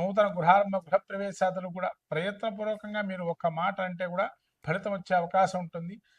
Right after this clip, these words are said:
మీ జాతక చక్రంలో కూడా యోగాన్ని ఏమన్నా ఉన్నాయా ఇట్లాంటివి అని చూసుకున్నట్టయితే ఇంకా వందకు వంద శాతం యోగాన్ని ఇస్తాయి. కాబట్టి సింహరాశి వారి అమూల్యమైనటువంటి సమయాన్ని, ఆ, కాపాడుకొని తద్వారా తీపిదైనటువంటి కబుర్ని వినే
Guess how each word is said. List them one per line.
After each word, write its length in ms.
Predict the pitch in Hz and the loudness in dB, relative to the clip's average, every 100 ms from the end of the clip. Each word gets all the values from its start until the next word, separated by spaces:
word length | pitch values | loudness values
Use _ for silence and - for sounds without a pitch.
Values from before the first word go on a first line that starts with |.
| _ 185 | _ -6
మీ 100 | 196 156 | -6 4
జాతక 280 | 147 208 208 208 | 6 6 2 -2
చక్రంలో 360 | 208 202 208 202 | -4 -6 -2 0
కూడా 120 | 202 202 151 | 2 2 4
యోగాన్ని 420 | 170 226 247 233 | 6 10 8 8
ఏమన్నా 280 | 208 196 196 190 180 | -6 -4 0 0 0
ఉన్నాయా 260 | 190 190 180 | 2 4 2
ఇట్లాంటివి 500 | - 180 175 170 170 165 | 0 -4 -4 -8 -10 -10
అని 160 | 170 175 170 - | -10 -8 -8 -10
చూసుకున్నట్టయితే 720 | 180 - 170 160 160 156 151 156 - _ _ 165 | -12 -10 -8 -6 -8 -8 -10 -10 -16 _ _ -12
ఇంకా 200 | 160 190 143 | 2 2 2
వందకు 300 | 156 214 208 | -2 -4 0
వంద 220 | 175 170 180 | 0 -2 0
శాతం 260 | 175 175 180 160 | 2 2 -4 -6
యోగాన్ని 320 | 156 160 156 | -6 -8 -12
ఇస్తాయి. 280 | - 226 247 - _ _ | -4 -2 -2 -8 _ _
కాబట్టి 280 | 170 196 202 190 | 6 6 2 -6
సింహరాశి 560 | 165 175 208 233 233 233 | -10 4 8 8 6 4
వారి 140 | 220 160 | 4 4
అమూల్యమైనటువంటి 800 | 185 233 240 226 214 196 180 170 160 | 2 -4 -2 -2 -4 -8 -14 -6 -4
సమయాన్ని, 520 | 175 196 208 196 151 151 _ _ _ - | -4 -6 -8 -8 -16 -18 _ _ _ -4
ఆ, 100 | 156 143 143 - | 0 2 2 4
కాపాడుకొని 640 | 160 170 185 185 196 220 247 _ _ _ | 4 6 0 0 -6 -6 -8 _ _ _
తద్వారా 460 | 185 170 175 196 214 180 _ | 2 6 6 8 6 2 _
తీపిదైనటువంటి 760 | 247 254 254 262 233 220 208 196 | -6 -6 -2 -2 0 -2 -4 -4
కబుర్ని 420 | 185 175 196 196 | -2 -2 -2 -6
వినే 200 | 180 180 | -4 -4